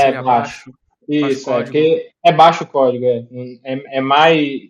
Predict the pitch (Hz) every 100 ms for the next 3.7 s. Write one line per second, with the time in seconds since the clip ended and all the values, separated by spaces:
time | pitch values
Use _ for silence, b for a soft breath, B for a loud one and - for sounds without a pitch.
0 | _ _ _ _ 147 151 170 170 175 170
1 | 170 151 160 131 143 165 147 143 139 127
2 | - 123 117 117 127 135 139 117 _ -
3 | 131 127 113 - 117 127 175